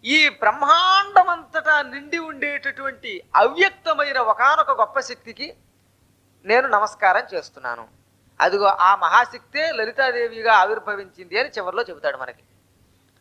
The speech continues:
అటువంటి మహాశక్తి యొక్క నమస్కారం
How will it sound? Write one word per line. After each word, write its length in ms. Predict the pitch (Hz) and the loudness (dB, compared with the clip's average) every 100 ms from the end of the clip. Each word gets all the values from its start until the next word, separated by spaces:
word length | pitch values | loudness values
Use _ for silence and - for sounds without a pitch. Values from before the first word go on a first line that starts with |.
| _ _ _ - | _ _ _ 2
అటువంటి 360 | 208 214 220 214 | 2 2 -4 -4
మహాశక్తి 640 | 175 226 311 294 - 269 | 0 2 0 -2 -12 -10
యొక్క 400 | 262 220 160 - _ _ _ _ _ _ _ _ _ _ _ _ _ _ | -4 0 0 -2 _ _ _ _ _ _ _ _ _ _ _ _ _ _
నమస్కారం 520 | 165 233 - 254 240 | 0 0 2 0 0